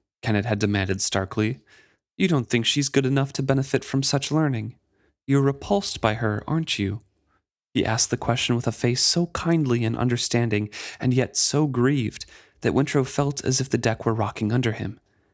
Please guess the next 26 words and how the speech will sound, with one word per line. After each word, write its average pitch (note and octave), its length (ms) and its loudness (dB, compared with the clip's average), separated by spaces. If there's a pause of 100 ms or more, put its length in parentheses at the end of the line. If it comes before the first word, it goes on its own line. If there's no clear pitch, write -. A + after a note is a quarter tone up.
(280)
Did C#3+ 160 0
he F3+ 140 0
look F#3+ 320 0
down C3+ 300 2
on F3 140 2
Etta? F3+ 420 -2 (460)
Did E3 120 4
he F3 120 4
secretly G3+ 500 2
harbor D#3 380 2
a C#3 40 0
belief C3 400 0
in D3 60 4
his C3 160 2
own B2+ 260 0
superiority, C3 840 0
a D#3 40 2
belief C#3 420 2
he E3 100 2
would D3+ 120 4
have D3 140 -4
found C3+ 300 0
reprehensible C#3 800 0
in D3 100 0
anyone C#3+ 440 2
else? D#3+ 500 0